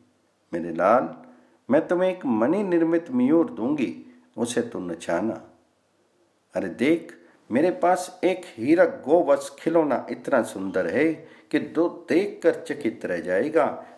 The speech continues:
मैंने तुझे देने के लिए ही मंगाया है, तो उसे बलराम को दिखाना, उसके पास ऐसा कोई खिलौना नहीं है।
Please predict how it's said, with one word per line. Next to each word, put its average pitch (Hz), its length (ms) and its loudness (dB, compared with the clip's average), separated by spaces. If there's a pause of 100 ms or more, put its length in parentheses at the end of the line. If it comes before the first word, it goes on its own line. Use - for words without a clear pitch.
मैंने 160 220 4
तुझे 131 380 -6
देने 135 400 -2
के - 180 -8
लिए 98 220 -8
ही 95 120 -8
मंगाया 92 520 -2
है, 131 580 -8
तो 170 120 2
उसे 165 200 0
बलराम 113 600 0
को - 120 -10
दिखाना, 101 800 -2 (220)
उसके 147 260 -2
पास - 580 2
ऐसा 117 260 0
कोई 92 240 -6
खिलौना 101 500 -4
नहीं 78 380 -4
है। 139 300 -2